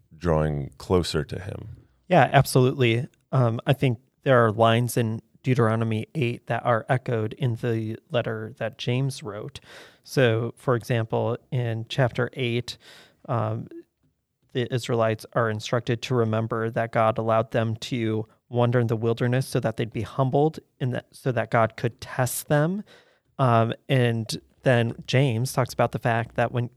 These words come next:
Speaker 2: you're going through various trials, you're being tested. It's a test of your faith.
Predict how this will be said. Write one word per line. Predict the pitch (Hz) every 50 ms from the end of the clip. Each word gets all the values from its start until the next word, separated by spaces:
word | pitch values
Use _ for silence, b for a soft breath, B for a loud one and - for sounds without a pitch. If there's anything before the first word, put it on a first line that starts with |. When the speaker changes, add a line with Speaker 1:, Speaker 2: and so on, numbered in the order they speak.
| _ _
Speaker 2:
you're | - 127 117
going | - - 123 120 120
through | - - 131
various | 113 - 123 120 113 113 110 -
trials, | - - 127 135 135 117 107 110 110 - b b b b b b _
you're | - 123 135 139
being | - 139 131 120 107
tested. | - - - 131 135 - - - 110 101
It's | 107 - -
a | 117
test | 110 - - 131 123 - -
of | 131 117
your | 147 117 110
faith. | - - - 131 147 131 110 113 135 -